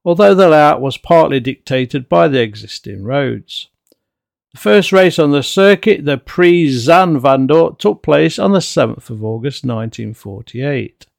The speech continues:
The race was renamed the Grand Prix Zandvoort or Gro-, or Zandvoort Grand Prix in nineteen forty-nine, then the Grand Prix van Nederland or Dutch Grand Prix in nineteen fifty.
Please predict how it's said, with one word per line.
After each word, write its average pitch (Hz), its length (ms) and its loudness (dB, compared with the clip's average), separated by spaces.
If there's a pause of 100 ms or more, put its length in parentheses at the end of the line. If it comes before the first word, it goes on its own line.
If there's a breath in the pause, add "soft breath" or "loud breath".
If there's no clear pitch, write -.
(600)
The 135 60 -4
race 147 280 2
was 135 280 -2
renamed 175 680 0
the 135 320 -8
Grand 143 600 0
Prix 160 420 2
Zandvoort 151 920 0
or 123 400 0
Gro-, 127 360 -4 (160)
or 131 200 0
Zandvoort 127 480 0
Grand 120 360 -2
Prix 185 480 0
in 208 180 -2
nineteen 107 440 -8
forty-nine, 143 880 -6 (520)
then 165 180 2
the 143 80 4
Grand 165 360 4
Prix 151 380 2
van 131 380 0
Nederland 170 1000 0
or 120 160 -6
Dutch 165 360 -8
Grand 127 320 0
Prix 139 340 -2
in 120 60 -4
nineteen 110 480 -10
fifty. - 640 -10